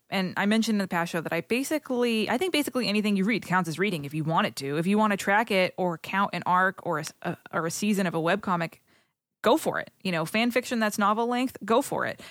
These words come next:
Your monthly issue of National Geographic, sure. You know, whatever. Reading is reading is reading. At the end of the year, maybe your tracker looks like fifty books,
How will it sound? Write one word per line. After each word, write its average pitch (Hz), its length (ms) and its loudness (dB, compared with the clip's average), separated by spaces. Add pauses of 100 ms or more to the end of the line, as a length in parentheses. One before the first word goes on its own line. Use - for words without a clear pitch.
(100)
Your 185 100 4
monthly 208 460 2
issue 220 240 4
of 190 80 2
National 202 360 0
Geographic, 202 600 0 (120)
sure. - 300 0 (220)
You 202 100 -2
know, 175 120 0
whatever. 208 520 2 (220)
Reading 277 300 2
is 262 140 0
reading 220 240 0
is 175 140 -4
reading. 165 320 -2
At 175 80 -4
the 214 100 2
end 226 120 2
of 190 60 0
the 196 60 -2
year, 214 220 2
maybe 175 240 0
your 190 120 2
tracker 185 400 -2
looks 185 220 -2
like 190 180 -2
fifty 196 360 -4
books, 233 380 0